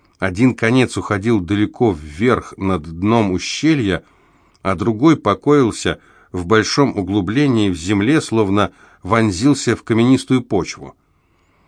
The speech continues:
Закрученные по спирали белые полосы и дрожащий от жары воздух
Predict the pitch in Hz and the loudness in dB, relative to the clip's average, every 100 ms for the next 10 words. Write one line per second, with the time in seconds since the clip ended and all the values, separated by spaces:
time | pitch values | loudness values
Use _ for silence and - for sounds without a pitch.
0 | _ _ _ _ 92 107 117 170 175 143 | _ _ _ _ -4 -4 0 0 2 2
1 | 135 123 117 123 - - 113 147 131 95 | 4 2 0 -2 -6 -2 0 2 2 0
2 | 117 127 110 92 135 135 104 - 95 85 | 2 4 4 2 2 2 2 -2 -6 -6
3 | 92 101 110 92 127 - - 98 95 87 | -4 -2 -2 0 -2 -2 -6 -4 -4 -4
4 | 92 113 113 82 147 110 95 - | 0 0 0 0 -2 0 -4 -6